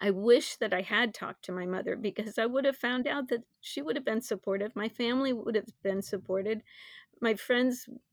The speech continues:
they would have supported me. All, the three reasons why I cho-, why I chose to have the abortion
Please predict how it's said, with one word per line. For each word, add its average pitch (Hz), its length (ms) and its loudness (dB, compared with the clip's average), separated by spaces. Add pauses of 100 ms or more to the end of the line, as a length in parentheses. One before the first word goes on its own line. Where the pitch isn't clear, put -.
(360)
they 269 140 8
would 226 180 2
have 190 100 -4
supported 196 560 -4
me. 190 260 -4 (760)
All, - 220 4
the 247 180 6
three 294 360 -2
reasons 240 640 -2
why 196 260 -2
I - 80 -4
cho-, 202 400 -2 (100)
why 220 300 0
I 208 120 2
chose 226 460 0
to 233 80 -4
have 214 220 -2
the 214 80 -2
abortion 214 580 -2